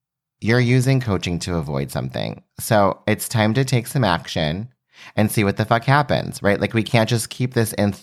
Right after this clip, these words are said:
in, in the world of theory. It can't be theoretical anymore because there's nothing left to coach on. And I also use thought work to help people access their emotions.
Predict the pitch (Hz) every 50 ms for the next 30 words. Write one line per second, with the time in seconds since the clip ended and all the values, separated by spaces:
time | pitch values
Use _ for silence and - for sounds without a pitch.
0 | - - - 107 104 104 104 - - 104 98 90 - _ _ - - 104 98 95
1 | 104 107 107 104 104 98 85 - - - 131 131 120 95 78 71 78 82 101 -
2 | - 117 107 - 123 123 123 - 123 117 110 107 107 110 117 113 - - 78 73
3 | 73 73 73 69 69 69 69 73 82 82 _ _ _ _ _ - - - - -
4 | 127 135 165 147 170 160 170 165 151 165 156 156 147 - 156 - - 175 202 -
5 | - 98 - - - - _ _ - - - - - 226 247 233 214 196 - 180
6 | - - 147 175 208 311 - - - 247 214 202 175 151 131 - - _ _ _
7 | _ _ _ _ _ _ _ _ _ _ _ - 107 117 147 170 170 160 - -
8 | - - 87 85 85 - - 139 165 185 190 185 - _ _ - - 135 123 131
9 | 131 120 127 147 135 127 127 120 - - - 104 - - - - 107 - - 107
10 | 92 - 87 87 85 82 76 71 73 87 92 - - 135 135 143 156 175 190 220
11 | 220 - -